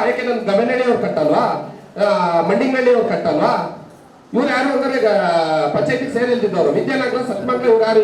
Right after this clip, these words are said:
ಇಲ್ಲ. ಎರಡೇ ಹಳ್ಳಿಯವ್ರ ನಿಮಗೆ ಕಟ್ಟೋದು ಸರ್. ಎರಡು ಕೋಟಿ ಎಂಬತ್ತು ಲಕ್ಷ ಎರಡೇ ಎರಡು ಹಳ್ಳಿಗೆ ಹಾಕಿದ್ದಾರೆ.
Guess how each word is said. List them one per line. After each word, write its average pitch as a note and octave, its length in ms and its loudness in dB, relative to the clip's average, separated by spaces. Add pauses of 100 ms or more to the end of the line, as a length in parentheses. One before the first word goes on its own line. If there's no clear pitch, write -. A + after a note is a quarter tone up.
ಇಲ್ಲ. - 120 -2 (540)
ಎರಡೇ C4+ 260 -2
ಹಳ್ಳಿಯವ್ರ A#3+ 340 2 (140)
ನಿಮಗೆ G3 220 0
ಕಟ್ಟೋದು A3+ 320 2 (360)
ಸರ್. G#3+ 180 -4 (160)
ಎರಡು A#3+ 240 2
ಕೋಟಿ B3 200 2 (120)
ಎಂಬತ್ತು A#3+ 320 -2
ಲಕ್ಷ G3 140 -4 (220)
ಎರಡೇ G3 220 0 (120)
ಎರಡು G#3 200 2
ಹಳ್ಳಿಗೆ G#3 260 0
ಹಾಕಿದ್ದಾರೆ. D3+ 400 -2